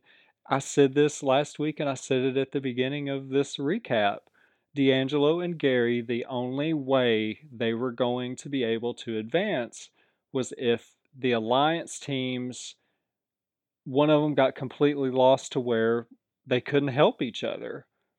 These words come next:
And even there at the end, you know, they all ended up helping each other. So I feel like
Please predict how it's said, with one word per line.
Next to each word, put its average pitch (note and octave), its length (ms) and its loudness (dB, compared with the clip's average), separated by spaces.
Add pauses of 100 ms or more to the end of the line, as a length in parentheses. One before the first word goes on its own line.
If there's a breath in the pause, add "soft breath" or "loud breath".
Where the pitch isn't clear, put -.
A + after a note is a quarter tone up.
(460)
And C3 220 0
even D#3 720 2
there C3+ 260 4
at C#3+ 100 -4
the C#3 200 2
end, D#3 540 0
you B2+ 100 -4
know, A#2 120 0
they A#2+ 140 4
all A#2+ 220 4
ended B2 240 -4
up B2+ 140 -2
helping C#3 340 -2
each G#2+ 200 -10
other. B2 420 -8 (560)
So - 180 0
I C#3 60 0
feel A3 300 8
like C#3+ 460 6